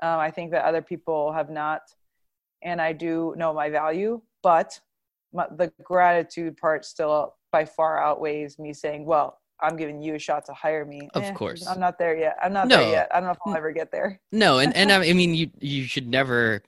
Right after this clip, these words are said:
Speaker 2: I guess, you know, maybe I said it poorly, but of course you should be grateful for all the opportunities that come your way, but you also earned all of those opportunities. It's not like, you know, someone's taking a shot in the dark on someone just saying, like, "Oh, well, we can give her a chance." It's like, no, very clearly, no.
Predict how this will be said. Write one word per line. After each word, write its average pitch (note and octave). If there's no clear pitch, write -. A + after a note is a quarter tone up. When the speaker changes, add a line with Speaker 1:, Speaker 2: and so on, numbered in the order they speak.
Speaker 2:
I B2
guess, A2
you C3+
know, B2
maybe C3
I A#2+
said A2
it G2
poorly, A2
but A2
of A2+
course F3+
you B2+
should -
be G2+
grateful G#2
for G#2+
all F2+
the F#2+
opportunities F2+
that F2+
come F#2+
your F2+
way, G#2+
but G2
you G#2+
also A2
earned G#2
all F#2+
of F2
those E2+
opportunities. F2
It's -
not G2
like, F#2+
you A#2
know, F#2+
someone's A2
taking G#2
a G2
shot G2+
in F#2
the F#2+
dark G2+
on F2+
someone F2+
just -
saying, F2+
like, F2+
"Oh, A2
well, G2
we G#2
can G2
give F#2+
her F#2+
a F2
chance." E2+
It's -
like, E2
no, F#2
very F#2+
clearly, F2
no. A2+